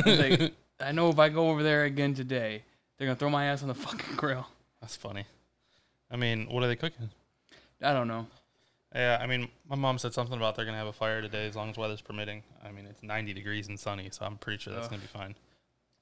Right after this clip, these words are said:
Speaker 2: But I don't know. I don't think I'm gonna be there that late anyway. Uh, mostly just stop by to say, "Hey, how you doing?" Grab some leftover spaghetti sauce.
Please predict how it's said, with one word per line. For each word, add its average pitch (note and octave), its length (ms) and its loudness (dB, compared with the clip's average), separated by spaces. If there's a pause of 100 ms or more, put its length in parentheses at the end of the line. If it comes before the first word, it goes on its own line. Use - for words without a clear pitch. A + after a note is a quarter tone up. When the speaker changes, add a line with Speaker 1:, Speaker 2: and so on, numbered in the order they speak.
Speaker 2:
But B2 140 0
I B2+ 80 4
don't A#2+ 100 0
know. G#2+ 60 -4
I A#2 80 0
don't A#2 180 0
think G#2+ 140 -10
I'm G#2 60 -6
gonna G2+ 140 -8
be G2+ 100 -8
there G2+ 180 -8
that G2 140 -10
late G#2 160 -8
anyway. G2+ 300 -8 (800)
Uh, A2+ 200 -12 (200)
mostly A#2 260 -6
just G#2+ 160 -6
stop G2 260 -2
by G2+ 280 0 (440)
to G2+ 280 -10 (580)
say, G2 180 -6
"Hey, G#2+ 320 -4 (140)
how G2 80 -4
you G2 100 -6
doing?" G2+ 360 -6 (680)
Grab - 180 -8
some G#2 160 -8
leftover G2 300 -8
spaghetti G#2 320 -10
sauce. G2+ 400 -6